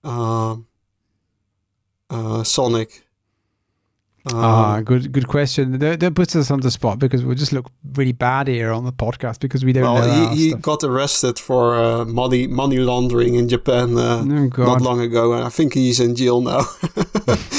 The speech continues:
Speaker 1: Uh, it's Yuji, Yuji Naka. <laughs>
Speaker 2: I don't
Speaker 1: And,
Speaker 2: know.
Speaker 1: uh, yeah, he, uh, he created, this is his last game he created, and he made it for Square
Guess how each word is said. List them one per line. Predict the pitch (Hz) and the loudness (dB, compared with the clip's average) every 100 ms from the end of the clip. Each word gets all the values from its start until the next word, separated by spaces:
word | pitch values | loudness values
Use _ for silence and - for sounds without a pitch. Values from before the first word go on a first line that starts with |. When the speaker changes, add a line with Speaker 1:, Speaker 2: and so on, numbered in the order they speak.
| 285 220 - | -2 -2 -2
Speaker 1:
Uh, | 151 151 156 | 0 2 2
it's | 156 160 143 | 0 0 0
Yuji, | 180 170 165 | 0 2 -2
Yuji | 143 170 175 175 | -2 0 2 2
Naka. | 165 175 175 131 117 - - _ _ _ - | 2 0 0 -2 -2 -6 -16 _ _ _ -10
<laughs> | - - 143 - - | -6 -6 -6 -8 -4
Speaker 2:
I | 110 107 | -2 0
don't | 107 101 | 0 0
Speaker 1:
And, | 127 | 0
Speaker 2:
know. | 127 | 2
Speaker 1:
uh, | 131 131 127 123 123 123 131 123 - _ _ _ _ | 2 2 2 2 2 2 0 -2 -12 _ _ _ _
yeah, | 131 123 107 | 0 0 0
he, | 120 123 123 | 0 2 2
uh, | |
he | 131 135 - - | 0 -6 -12 -16
created, | - 127 131 139 - | -4 0 0 -2 -6
this | 139 139 | -6 -4
is | 123 | -4
his | 117 | -2
last | 117 123 127 - | -2 0 -2 0
game | 123 131 147 | 0 0 -4
he | 143 143 | -8 -12
created, | - 143 143 160 170 | -4 0 0 -2 -8
and | 139 120 | -8 -6
he | 117 120 | -4 -4
made | 120 127 127 | -4 -4 -4
it | - | -6
for | - 123 | -8 -8
Square | - - 135 123 123 123 | -10 -6 -2 -2 -2 -8